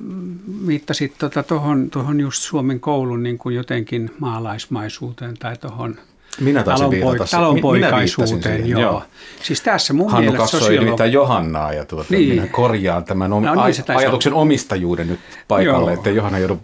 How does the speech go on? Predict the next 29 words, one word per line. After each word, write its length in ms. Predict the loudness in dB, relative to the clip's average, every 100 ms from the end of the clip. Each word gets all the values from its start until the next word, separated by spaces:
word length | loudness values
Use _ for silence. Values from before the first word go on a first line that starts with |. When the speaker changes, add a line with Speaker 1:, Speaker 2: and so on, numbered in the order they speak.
| -4
Speaker 2:
vastaamaan 460 | -4 -2 -4 -2 -2
mun 160 | -2
sanoistani. 500 | -2 -2 -4 -10 -12 -4
Speaker 1:
Eli 280 | 2 4 4
siis 320 | 2 0 0
tota, 500 | -2 -4 0 0 0 -2 -8
Suomen 440 | -10 -4 0 2 2
ko-, 240 | -2 0
pi-, 280 | -2 -2 -4
pisa-menestys 760 | -4 -2 2 2 2 -2 -6 -2
on 80 | 2
mun 340 | 2 2 0
sosiologi-, 640 | -2 -4 0 0 0 -2 -2
historiallisen 440 | -4 -2 -4 -4
sosiologin 720 | -6 -4 -2 -2 -4 -6 -8 -12 _ -20 -14 0
mielestä 500 | 2 2 0 -2 -2
niin 140 | -2
kuin 100 | -2
aika 160 | -4 -2
pitkälle 440 | -4 -4 -4 -4
seurasi 520 | -6 -8 -8 -6 -4
siitä, 440 | 0 0 -2 -6 -12
että 140 | -8
tämä 140 | -4 -4
meidän 320 | -4 -4 -2
maatalouskulttuurin 1300 | -2 -2 -2 -4 -6 -10 -10 -8 -8 -10 -10 -8 -4
pitkä 560 | -4 -6 -10 -6 -2 0
laahus 840 | -2 0 0 -2 -6 -8 -8 -10 -8
kantaa 680 | -8 -8 -12 -12 -10 -14